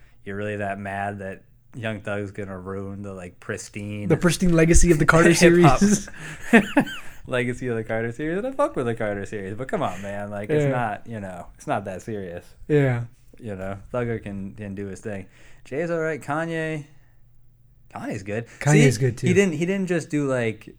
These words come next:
Speaker 1: uh, College Dropout two, and he, like, it,
Speaker 2: Yeah.
Speaker 1: titles progressed. Yeezus is kinda crazy, but it's pretty, it's pretty good. I,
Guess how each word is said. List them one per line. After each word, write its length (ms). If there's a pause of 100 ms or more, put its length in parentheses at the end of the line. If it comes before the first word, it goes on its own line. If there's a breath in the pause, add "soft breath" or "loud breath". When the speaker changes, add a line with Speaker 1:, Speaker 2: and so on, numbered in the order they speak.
(200)
Speaker 1:
uh, 600 (220)
College 380
Dropout 460
two, 560
and 240
he, 140
like, 300
it, 160
Speaker 2:
Yeah. 260
Speaker 1:
titles 220
progressed. 800 (400 soft breath)
Yeezus 560
is 80
kinda 200
crazy, 460
but 160
it's 100
pretty, 560 (140)
it's 120
pretty 260
good. 200
I, 180